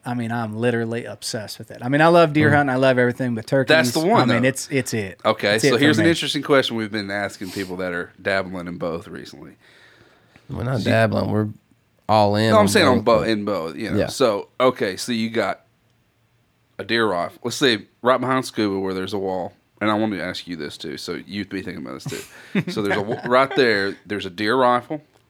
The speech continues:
Speaker 3: there's a shotgun, there's a bow, and there's a guitar.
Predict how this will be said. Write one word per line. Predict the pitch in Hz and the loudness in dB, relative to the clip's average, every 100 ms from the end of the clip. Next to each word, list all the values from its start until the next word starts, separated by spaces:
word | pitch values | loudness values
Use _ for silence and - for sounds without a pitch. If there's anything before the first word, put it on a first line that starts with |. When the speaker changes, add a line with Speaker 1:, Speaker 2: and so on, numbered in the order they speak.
| _ | _
Speaker 3:
there's | - 95 | -16 -10
a | |
shotgun, | - 127 104 80 87 82 92 92 _ _ _ _ | -4 0 2 0 -6 -14 -14 -18 _ _ _ _
there's | - 104 | -14 -10
a | |
bow, | 90 98 95 90 95 - _ _ _ _ | -4 -2 -2 -4 -8 -16 _ _ _ _
and | 90 | -14
there's | 90 | -14
a | 87 | -14
guitar. | 85 95 71 - | -12 -10 -8 -10